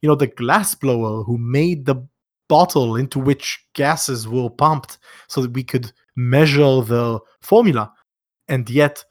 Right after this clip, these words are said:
the scientist is the spark of genius, and their motivation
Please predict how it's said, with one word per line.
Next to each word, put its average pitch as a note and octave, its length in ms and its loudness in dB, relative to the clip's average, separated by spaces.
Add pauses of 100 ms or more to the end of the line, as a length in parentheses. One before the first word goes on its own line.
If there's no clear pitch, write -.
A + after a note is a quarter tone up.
(300)
the A2+ 80 -10
scientist E3 1040 -2
is A#2+ 220 -6
the A2+ 100 -6
spark C3+ 680 0
of G#2 160 -4
genius, C#3 580 -6 (180)
and B2 320 -6 (120)
their C#3 500 0 (160)
motivation C3 800 -4